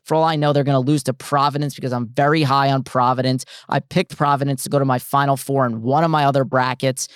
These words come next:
and I'm just, I just pray that Kansas can get it done. But, uh, Houston knocking them off. Houston, man, what an impressive resume. Like I said, five new starters this year.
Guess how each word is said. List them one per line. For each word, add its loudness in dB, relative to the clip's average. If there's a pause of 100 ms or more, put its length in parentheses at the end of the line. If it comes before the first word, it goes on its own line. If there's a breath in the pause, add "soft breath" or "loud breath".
(200 loud breath)
and 0
I'm 2
just, -2
I -2
just -4
pray 0
that -2
Kansas -2
can -4
get 2
it -4
done. 2
But, 0 (400 loud breath)
uh, 0
Houston -2
knocking 0
them 0
off. 0 (100)
Houston, 0
man, 0 (260)
what 0
an 0
impressive 0
resume. 0
Like 0
I 2
said, 0
five 0
new -2
starters 0
this 0
year. 2